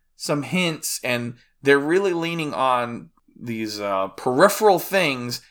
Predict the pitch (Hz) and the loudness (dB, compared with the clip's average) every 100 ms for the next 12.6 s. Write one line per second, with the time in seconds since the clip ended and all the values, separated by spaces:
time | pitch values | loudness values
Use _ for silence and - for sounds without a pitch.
0 | - 123 123 113 104 131 127 120 117 139 | -8 -4 -2 -4 -4 -4 -2 -2 0 6
1 | 165 160 - 120 156 165 151 113 95 - | 6 6 0 0 6 6 6 4 2 -6
2 | _ _ _ - 196 170 185 - 160 151 | _ _ _ -6 -4 -2 0 4 4 4
3 | 147 - _ _ _ _ - 139 190 196 | 0 -8 _ _ _ _ -4 2 4 4
4 | 175 170 160 156 - _ - 123 120 110 | 6 4 4 -2 -16 _ -6 4 6 8
5 | 107 107 - _ _ _ _ - 95 92 | 6 4 -4 _ _ _ _ -8 0 2
6 | 92 - - - 123 135 151 160 151 147 | 2 0 -8 -14 0 4 6 4 4 2
7 | 143 139 135 131 123 135 123 123 127 117 | 2 2 4 4 0 -2 0 2 0 2
8 | 127 143 151 - 175 170 175 170 160 151 | 2 2 2 0 4 4 2 2 8 8
9 | 151 135 127 - 143 139 127 - - - | 8 0 -4 -2 0 0 -2 -6 -20 2
10 | 139 151 180 190 196 220 254 247 240 226 | 4 4 6 8 6 6 2 4 4 4
11 | 214 208 208 202 - 185 127 147 - 143 | 2 2 0 -2 -2 -2 0 0 0 0
12 | 120 107 98 82 - - | 0 0 0 -2 -10 -16